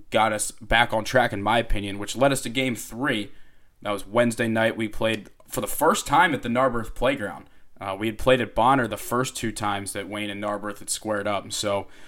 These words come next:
that game was a very fascinating one because it started a bit slow. Got, uh, top of the second, we knocked in a run, and then Narberth scored two on an error in the bottom of the fourth.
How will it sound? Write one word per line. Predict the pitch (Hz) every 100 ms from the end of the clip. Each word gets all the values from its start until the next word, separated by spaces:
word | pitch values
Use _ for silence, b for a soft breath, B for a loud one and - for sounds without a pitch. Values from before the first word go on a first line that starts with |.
| b b
that | - 123 143 - 120
game | 120 120 117 117 b b b -
was | 104 107 101 - -
a | 98
very | 101 151 131
fascinating | - 135 147 113 104 101
one | 104 104
because | 101 113 107 104
it | 113
started | - 160 220 214
a |
bit | 185 190
slow. | - 110 98 - b b b b -
Got, | 110 101 - - - - 110
uh, | 107 98
top | 98 135 139
of | 127
the |
second, | - 139 131 131 -
we | 123
knocked | 117 113 101
in | 117
a | 110
run, | 113 117 117
and | - 110 107
then | 107
Narberth | 113 113 117
scored | - 117 107 - -
two | - 147
on | 131
an | 120
error | - 123
in | 120
the | 107
bottom | 113 113
of | 104
the | -
fourth. | - 117 98